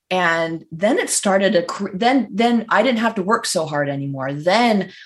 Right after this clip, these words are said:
I started getting referrals. The partners were bringing me opportunities I didn't know about. They were closing deals that I didn't know about. And so once you kinda hit, I hit that critical mass, I got to the point where I had repeatable success, but it did take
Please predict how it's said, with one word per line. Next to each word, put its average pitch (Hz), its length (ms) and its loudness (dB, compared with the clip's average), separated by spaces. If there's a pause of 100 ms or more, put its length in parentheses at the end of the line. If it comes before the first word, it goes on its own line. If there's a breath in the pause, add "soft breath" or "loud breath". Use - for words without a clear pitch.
(120)
I 156 80 -4
started 156 300 -2
getting 185 220 4
referrals. 247 640 2
The 180 120 -4
partners 285 360 0
were 208 80 2
bringing 180 280 0
me 165 100 -2
opportunities 160 540 -4
I 151 100 2
didn't 151 220 -4
know 143 120 2
about. 131 300 -2
They 139 80 -4
were 156 120 -4
closing 214 440 2
deals 302 260 2
that 233 100 4
I 202 80 4
didn't 156 300 -4
know 147 120 0
about. 139 260 -2
And 147 100 -6
so 165 220 -2 (360 loud breath)
once 262 240 2
you 320 80 0
kinda 262 180 0
hit, 233 300 -4
I 190 80 4
hit 233 160 -2
that - 140 2
critical 202 400 -2
mass, 160 760 0 (560 loud breath)
I 190 80 4
got 196 240 0
to 190 60 -4
the 180 80 4
point 170 220 -6
where 165 100 0
I 156 40 2
had 151 240 0
repeatable 147 520 -4
success, 143 540 -6
but 151 220 2
it 160 160 0
did 170 220 4
take 151 400 -6